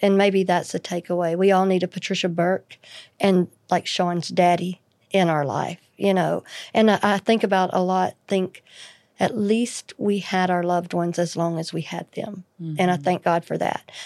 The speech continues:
Speaker 1: So, I mean, y-, you almost have to take the tender approach because we can't get 'em back. They didn't do anything to, he didn't do anything to deserve any of that.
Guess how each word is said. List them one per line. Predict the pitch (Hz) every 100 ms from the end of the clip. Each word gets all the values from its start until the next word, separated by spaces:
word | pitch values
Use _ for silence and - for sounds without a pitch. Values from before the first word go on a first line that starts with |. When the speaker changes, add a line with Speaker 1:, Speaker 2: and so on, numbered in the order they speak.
| -
Speaker 1:
So, | - 226
I |
mean, | 208 190 - -
y-, | 214
you | 220 226
almost | 214 233 233
have | 214 -
to | 196
take | 196 185
the | 185
tender | - 214 202
approach | 185 - 185 180
because | 208 202 185
we | 185
can't | 196 190 185
get | 196
'em | 175 170
back. | 185 175 - - - -
They | 185
didn't | 190 190
do | 190 190 -
anything | 208 202 202 180 180
to, | 185 170
he | 185
didn't | 202 220 202
do | 196 185 -
anything | 226 208 180 175 180
to | 180
deserve | 180 180 175 -
any | 196 180
of | 165
that. | 165 - -